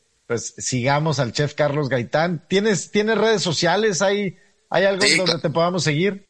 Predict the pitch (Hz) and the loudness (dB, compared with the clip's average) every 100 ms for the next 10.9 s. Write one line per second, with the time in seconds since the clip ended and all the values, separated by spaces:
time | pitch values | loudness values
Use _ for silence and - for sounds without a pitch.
0 | - - 151 139 113 113 110 - 123 131 | -8 -4 -4 -2 -2 -2 -4 -4 -2 -2
1 | 131 139 135 139 131 131 117 110 113 135 | -2 -4 -2 -2 -2 -2 -4 -4 -4 -4
2 | - 143 143 117 113 107 123 - 127 127 | -4 -6 -6 -4 -4 -2 -4 -4 -6 -4
3 | 131 117 110 117 139 202 _ - 104 117 | -4 -4 -4 -4 -4 -6 _ -4 -2 -2
4 | 123 120 120 123 113 107 120 110 113 131 | -6 -4 -4 -2 -4 -6 -8 -4 -4 -4
5 | - _ _ _ _ _ - - 101 101 | -8 _ _ _ _ _ -10 -4 -2 -2
6 | - 101 - _ - 98 98 - 101 110 | -2 -4 -8 _ -8 -4 -2 -2 -2 -2
7 | 185 - _ - - - 98 113 - - | -4 -6 _ -20 -12 -6 -2 -2 -4 -4
8 | 117 113 123 - 127 - 127 131 123 120 | -4 -4 -4 -4 -2 -2 -4 -6 -4 -4
9 | 113 123 123 - 147 - - 107 120 123 | -2 -4 -4 -4 -4 -4 -6 -4 -4 -2
10 | 123 120 117 117 120 123 131 131 131 | -2 -2 -2 -4 -4 -4 -4 -4 -6